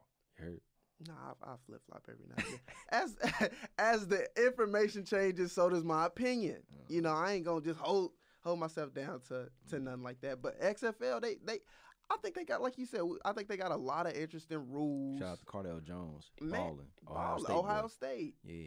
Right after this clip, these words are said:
Speaker 2: Yeah, he been doing his thing. So, yeah, I think they got a lot of little stuff. I think it would be cool, like,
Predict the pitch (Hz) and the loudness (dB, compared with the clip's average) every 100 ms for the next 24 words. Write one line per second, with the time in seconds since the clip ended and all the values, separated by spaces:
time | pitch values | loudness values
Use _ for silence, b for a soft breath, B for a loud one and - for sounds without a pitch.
0 | 73 - 185 196 233 262 165 165 185 160 | -12 -4 0 0 -2 -4 -4 -2 -2 -4
1 | - 175 156 135 - 165 202 - 339 269 | -6 -4 -4 -6 -6 -6 -2 -4 -4 -6
2 | 320 247 - 226 - - 220 180 - 156 | -8 -6 -4 -4 -4 -4 -4 -6 -2 -4
3 | 151 B B - 277 254 220 185 151 143 | -6 B B -10 -8 -8 -4 -4 -4 -8
4 | 127 151 147 135 131 135 127 | -8 -6 -4 -4 -4 -4 -6